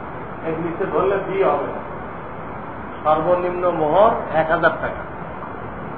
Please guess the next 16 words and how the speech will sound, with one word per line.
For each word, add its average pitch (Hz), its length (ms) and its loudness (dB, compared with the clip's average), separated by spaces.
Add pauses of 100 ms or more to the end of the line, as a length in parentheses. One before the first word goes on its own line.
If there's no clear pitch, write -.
এখান 190 260 4
থেকে 214 200 -2
না 208 160 8 (120)
যা 196 200 8
তহবিল 220 360 6
আছে - 180 4
ধরেন, 226 300 8 (1200)
তবে 202 280 4
পয়সাওয়ালাদেরকে 185 680 4
আমি 175 160 2
বলতেছি, 156 380 0
আপনারা 180 340 0
মোহরে 170 340 4
ভাতে 151 300 2
নিন। - 220 -4 (720)
দেড়শো 208 540 6